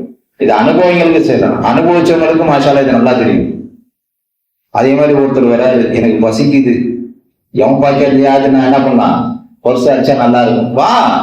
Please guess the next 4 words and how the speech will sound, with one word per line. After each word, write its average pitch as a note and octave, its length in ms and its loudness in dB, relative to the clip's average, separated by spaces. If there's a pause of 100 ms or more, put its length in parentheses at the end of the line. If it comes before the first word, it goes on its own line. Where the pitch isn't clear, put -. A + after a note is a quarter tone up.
(1200)
உள்ள - 240 0
வா." - 480 -2 (920)
யார் C#3 240 0
கூப்பிடுவா? A2 540 -2